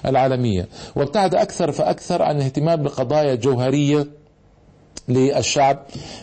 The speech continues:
آه، الجزائري. آه، طبعًا أص-، أثر عليه هذا الارتباط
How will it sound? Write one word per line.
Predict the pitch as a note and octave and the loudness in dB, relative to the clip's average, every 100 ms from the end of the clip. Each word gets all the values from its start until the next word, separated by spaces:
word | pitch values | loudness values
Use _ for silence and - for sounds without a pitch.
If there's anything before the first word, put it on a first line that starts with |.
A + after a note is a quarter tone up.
| - | -2
آه، | A#2 A#2+ - | 2 4 2
الجزائري. | B2+ C#3+ E3+ F#3+ B2+ F#2+ - - - - - - | 2 0 2 0 2 0 -4 -14 -20 -20 -12 -4
آه، | D3 D3 D3 - - | -2 -2 -4 -8 -6
طبعًا | E3+ D#3+ D#3+ | -2 0 0
أص-، | G#3+ - - | -2 -2 -2
أثر | F#3 G3+ E3 | 0 2 2
عليه | D3 D3 C3 | 2 0 0
هذا | B2 | -2
الارتباط | A#2+ A2 A#2 A#2+ C#3 - - | -2 -2 -4 -2 -2 -4 -16